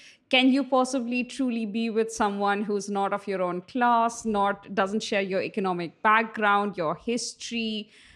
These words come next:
Uh, just the way you approach your life is very different when your economic backgrounds are drastically different. Can love actually sustain you? Um, so those were the questions they, they were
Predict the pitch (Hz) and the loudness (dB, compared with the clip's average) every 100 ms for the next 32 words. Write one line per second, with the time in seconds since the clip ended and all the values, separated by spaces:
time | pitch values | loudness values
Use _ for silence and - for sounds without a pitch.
0 | - - 208 202 196 240 285 247 269 294 | -20 0 4 6 4 2 4 4 4 2
1 | 240 262 262 254 208 175 202 247 247 220 | 2 2 2 2 2 4 4 4 0 0
2 | 214 196 190 190 196 190 196 175 180 165 | 0 0 0 -2 -4 -2 -2 -2 -2 -2
3 | 185 175 175 180 165 165 165 170 160 160 | -2 -4 -2 -2 -2 -2 -4 -4 -4 -6
4 | 156 151 165 151 240 214 147 - _ _ | -6 -12 -8 -4 -2 -2 -4 -8 _ _
5 | _ _ _ _ - 208 214 196 220 202 | _ _ _ _ 0 4 4 4 4 2
6 | - 202 190 185 190 - 226 - 277 277 | 0 0 0 -8 -10 -8 -8 -6 -2 2
7 | 233 240 226 190 180 _ _ _ _ _ | 2 2 0 -2 -8 _ _ _ _ _
8 | - 233 233 233 233 226 - _ _ _ | 4 8 8 8 4 -2 -12 _ _ _
9 | _ _ _ _ _ - 277 330 466 554 | _ _ _ _ _ 0 4 6 6 4
10 | 370 330 415 294 349 214 214 277 320 | 4 4 4 4 2 2 2 4 4